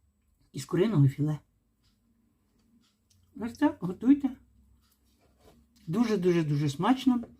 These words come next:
Виходить багато. Не так і дорого. А влітку, поки є час, треба насолодитися овочами.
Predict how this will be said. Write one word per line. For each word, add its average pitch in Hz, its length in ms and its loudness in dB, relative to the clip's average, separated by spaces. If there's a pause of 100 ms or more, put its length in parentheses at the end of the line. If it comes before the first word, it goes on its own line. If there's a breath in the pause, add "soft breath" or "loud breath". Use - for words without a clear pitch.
(200)
Виходить 160 440 4
багато. 180 460 0 (1040)
Не 170 160 2
так 254 220 -6
і 190 40 -2
дорого. 185 420 2 (840)
А 190 80 4
влітку, 233 340 2
поки 165 260 0
є 175 140 6
час, 294 380 2 (580)
треба 202 260 -6
насолодитися 185 920 2
овочами. 170 720 -2